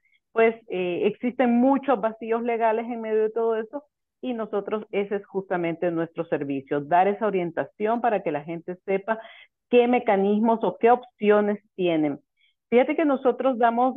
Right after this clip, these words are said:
eh, mucha asistencia virtual, Pati, porque consideramos importante que la gente, eh, tenga facilidad de la información. Somos una organización legalmente constituida, ¿verdad? Estamos con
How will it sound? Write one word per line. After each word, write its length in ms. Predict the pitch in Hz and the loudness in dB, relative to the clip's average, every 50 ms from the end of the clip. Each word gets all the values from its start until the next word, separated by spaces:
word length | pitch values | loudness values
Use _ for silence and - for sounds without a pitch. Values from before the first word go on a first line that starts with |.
| - - | -4 -2
eh, 220 | 196 190 185 180 | 0 0 0 0
mucha 280 | 190 196 214 214 285 269 | -2 -4 -4 -2 -4 -4
asistencia 540 | - 262 247 - - 208 214 214 - 247 | -4 -6 -8 -6 -6 -6 -6 -6 -6 -6
virtual, 600 | 226 240 226 220 208 - - 202 196 196 202 214 214 | -6 -4 -6 -6 -8 -6 -2 0 2 2 2 0 0
Pati, 300 | - 214 214 - 233 226 | -2 -4 -4 -4 -8 -12
porque 500 | 220 - 202 196 196 196 196 - 214 208 - | -4 0 2 2 2 0 0 -2 -2 -2 -2
consideramos 760 | 214 226 220 226 233 220 208 196 190 180 180 185 202 208 226 | -2 -4 -4 -2 0 2 4 4 4 2 0 -2 -4 -4 -4
importante 880 | 233 226 - - 220 220 220 - 226 214 196 180 - - 185 185 185 - _ _ _ _ _ _ _ | -6 -4 -4 -4 -4 -4 -4 -2 -2 -2 -2 -2 -2 -4 -4 -4 -4 -8 _ _ _ _ _ _ _
que 120 | - 214 226 | 4 4 6
la 160 | 226 214 202 | 6 4 2
gente, 640 | 190 202 247 233 226 208 190 - 226 220 226 226 - - | 2 0 2 2 2 0 0 2 4 4 4 2 2 0
eh, 600 | 185 180 180 180 180 175 175 175 170 165 - - _ - | -2 0 0 0 0 0 0 0 0 -2 -4 -8 _ 2
tenga 360 | 220 214 226 226 269 262 - | 2 2 4 2 0 -2 -2
facilidad 840 | - 240 220 - - - - 247 233 202 202 190 190 190 240 269 277 | -4 -6 -6 -10 -16 -14 -10 -8 -8 -6 -6 -6 -2 2 2 2 2
de 140 | 214 190 165 | 2 0 -2
la 100 | 156 151 | -2 -4
información. 800 | 151 151 156 156 147 139 139 143 - _ 151 127 123 131 131 - _ _ _ _ _ _ _ | -6 -6 -8 -8 -8 -8 -8 -10 -10 _ -8 -8 -8 -10 -14 -16 _ _ _ _ _ _ _
Somos 320 | _ _ - 214 214 233 240 | _ _ 0 0 2 2 2
una 160 | 269 277 269 | 2 2 2
organización 720 | 269 254 262 240 226 214 185 180 - - 202 190 196 208 | 2 2 0 0 -2 -2 -4 -6 -4 -4 -4 -2 -2 0
legalmente 560 | 214 208 202 196 190 185 190 190 190 - 202 196 | 0 0 2 0 0 0 -2 -6 -6 -8 -8 -8
constituida, 880 | 233 240 226 - 247 220 - 180 175 156 151 156 185 240 285 254 170 | -10 -10 -10 -10 -12 -12 -8 -6 -6 -4 -4 -4 -2 0 2 2 2
¿verdad? 400 | 151 151 147 147 139 156 160 165 | 2 0 -2 -4 -4 -4 -6 -6
Estamos 500 | _ - 151 143 147 165 190 208 214 214 _ | _ -8 -8 -8 -4 -4 -4 -4 -4 -6 _
con 220 | - 165 151 | -8 -8 -8